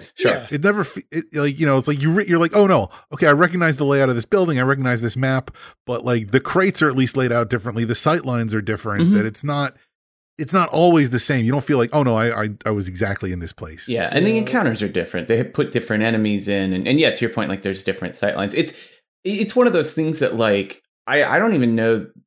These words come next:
Speaker 1: that, I mean, I'm sure I noticed it on my first playthrough, but it's, it's just a lot more noticeable if you're like, "Okay, I'm gonna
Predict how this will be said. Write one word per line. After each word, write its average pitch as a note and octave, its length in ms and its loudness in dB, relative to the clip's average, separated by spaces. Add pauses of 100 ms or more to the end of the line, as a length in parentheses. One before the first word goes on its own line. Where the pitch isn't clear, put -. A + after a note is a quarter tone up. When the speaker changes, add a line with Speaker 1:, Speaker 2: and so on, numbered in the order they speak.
Speaker 1:
that, G#2+ 200 -2
I B2+ 80 2
mean, E3 180 0
I'm E3+ 60 0
sure E3 180 0
I B2+ 40 4
noticed G#2+ 460 2
it D3 80 2
on D3 80 0
my D3 100 0
first D#3+ 300 -4
playthrough, E3 400 -2
but A#2+ 100 2
it's, A#2+ 180 -2
it's - 200 -6
just - 240 -6
a D3 40 0
lot A#2 260 0
more G#2 240 0
noticeable A2 600 0
if G2 140 -6
you're G2+ 160 -2
like, G2 360 -2
"Okay, A2+ 260 0
I'm G#2 160 0
gonna G2 440 -2